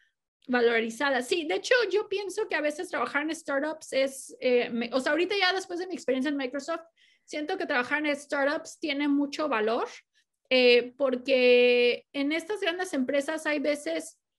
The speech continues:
por ejemplo, en Microsoft a veces la verdad lo que pasaba era que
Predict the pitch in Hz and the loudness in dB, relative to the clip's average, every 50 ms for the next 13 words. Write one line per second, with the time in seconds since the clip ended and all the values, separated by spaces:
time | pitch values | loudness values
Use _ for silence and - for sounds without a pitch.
0 | _ _ _ _ _ _ _ _ - 330 359 392 381 381 392 381 392 403 440 415 | _ _ _ _ _ _ _ _ -6 -4 -2 -2 -2 -2 -2 -2 0 0 2 2
1 | 453 453 - 480 466 480 392 302 311 330 330 381 370 320 277 269 277 285 311 311 | 0 0 0 -2 0 0 0 0 0 -2 -2 -2 -2 0 0 0 0 0 -2 -2
2 | - 269 - 226 - 233 226 - - 294 294 294 302 320 339 - 277 277 285 302 | 0 -2 -2 -2 -2 -6 -6 -4 -4 -2 -2 0 0 0 0 0 0 2 2 0
3 | 302 294 - 285 262 240 220 202 - - | 0 -2 0 2 4 4 4 2 -2 -8